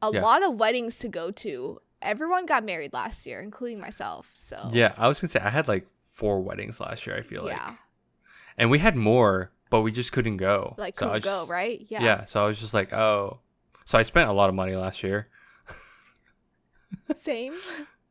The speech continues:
Speaker 2: Gave, gifted so much. Oh my God.
Speaker 1: I know.
Speaker 2: Um,
Speaker 1: That's all my big highlights.
Speaker 2: You started playing
Speaker 1: Yeah.
Speaker 2: Honkai a lot more. You started gaming
Speaker 1: Am I
Speaker 2: in
Speaker 1: a
Speaker 2: a sense
Speaker 1: gamer
Speaker 2: of
Speaker 1: now? I don't think I'm a gamer, though. I don't
Speaker 2: You're,
Speaker 1: think
Speaker 2: like,
Speaker 1: I'm a true
Speaker 2: low-key.
Speaker 1: gamer.
Speaker 2: I'd say you're low-key.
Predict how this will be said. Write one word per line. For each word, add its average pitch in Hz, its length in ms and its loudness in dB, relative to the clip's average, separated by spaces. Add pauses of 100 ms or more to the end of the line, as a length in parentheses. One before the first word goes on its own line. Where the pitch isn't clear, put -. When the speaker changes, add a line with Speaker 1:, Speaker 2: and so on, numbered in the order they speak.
(200)
Speaker 2:
Gave, 117 320 -4 (100)
gifted - 360 -8
so 120 180 -6
much. 113 380 -8 (100)
Oh 120 40 -16
my 120 200 -14
God. - 220 -10 (340)
Speaker 1:
I 214 220 -16
know. 226 460 -12
Speaker 2:
Um, 101 760 -6 (320)
Speaker 1:
That's - 160 -2
all 554 140 4
my 311 140 4
big 233 200 -4
highlights. 180 800 -6 (400)
Speaker 2:
You - 80 -4
started 381 200 -4
playing 156 200 2
Speaker 1:
Yeah. - 40 -10
Speaker 2:
Honkai 101 420 -2 (300)
a 113 80 0
lot 98 400 -2
more. - 280 -12 (280)
You 127 120 -8
started 196 260 2 (500)
gaming 117 280 0
Speaker 1:
Am 339 120 6
I 622 40 10
Speaker 2:
in 784 40 12
Speaker 1:
a - 20 12
Speaker 2:
a 679 120 12
sense - 40 -2 (220)
Speaker 1:
gamer 480 140 0
Speaker 2:
of 480 60 -2
Speaker 1:
now? 554 360 0
I - 40 -2
don't 453 160 -4
think 392 120 -2
I'm 262 140 -2
a 214 40 -10
gamer, - 300 -14
though. - 100 -16
I - 160 -16
don't - 80 -14
Speaker 2:
You're, 110 100 -6
Speaker 1:
think - 20 -6
Speaker 2:
like, 113 120 -4
Speaker 1:
I'm - 60 -12
a - 80 -10
true - 80 -16
Speaker 2:
low-key. - 200 -12
Speaker 1:
gamer. - 160 -20
Speaker 2:
I'd 113 80 -10
say 101 100 -10
you're - 180 -16
low-key. - 460 -20